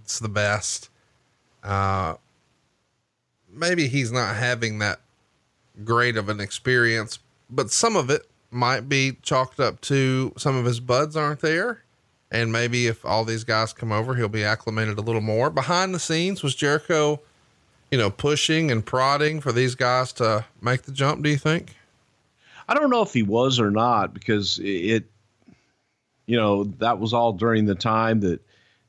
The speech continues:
Speaker 2: W C W was in turmoil and Benoit had just won their world championship.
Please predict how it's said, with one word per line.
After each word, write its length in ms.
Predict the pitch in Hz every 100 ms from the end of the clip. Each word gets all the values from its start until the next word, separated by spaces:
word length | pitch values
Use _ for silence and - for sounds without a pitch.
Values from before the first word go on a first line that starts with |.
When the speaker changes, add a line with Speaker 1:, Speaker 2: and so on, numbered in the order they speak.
| -
Speaker 2:
W 320 | 117 113 107
C 240 | 101 113
W 800 | 107 104 107 113 101 101 101 - - -
was 520 | 95 101 95 95 92
in 240 | 82 101 92
turmoil 840 | - 110 95 92 95 101 120 147 - _ -
and 720 | 98 95 95 95 92 90 82 _ _ _ -
Benoit 580 | 92 107 95 101 107
had 120 | 107 90
just 320 | 104 95 -
won 340 | 95 104 98
their 400 | 95 98 101 98 67 - -
world 300 | 101 95 92
championship. 920 | 104 101 95 87 90 - 95 104